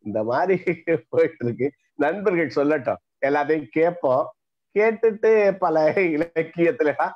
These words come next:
பல இதுக சொல்றாங்க, சரித்திரம் பூரா கனவுகள் இருந்திருக்கு. இந்த கனவுகளை நம்பி பா-, நிறைய பேரு ஒரு பாசிட்டிவா வந்து பெருசா வந்தவன் இருக்கா, அஹ், அதுக்கு நெகட்டிவா அவனுடைய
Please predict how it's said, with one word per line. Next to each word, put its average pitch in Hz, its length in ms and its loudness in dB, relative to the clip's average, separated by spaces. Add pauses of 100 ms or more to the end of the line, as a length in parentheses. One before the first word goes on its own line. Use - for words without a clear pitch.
(180)
பல 156 280 2
இதுக 170 220 2
சொல்றாங்க, 147 680 2 (360)
சரித்திரம் 180 680 0
பூரா 185 280 2
கனவுகள் 170 680 0
இருந்திருக்கு. 147 460 0
இந்த 131 180 0
கனவுகளை 170 640 0
நம்பி 165 680 0 (460)
பா-, 139 360 2 (540)
நிறைய 139 460 2
பேரு 170 400 2
ஒரு 139 320 2 (100)
பாசிட்டிவா 196 840 2
வந்து 180 240 2
பெருசா 170 440 0
வந்தவன் 165 320 2
இருக்கா, 156 300 -2 (560)
அஹ், 165 200 2
அதுக்கு 165 340 0
நெகட்டிவா 220 680 2
அவனுடைய 190 560 2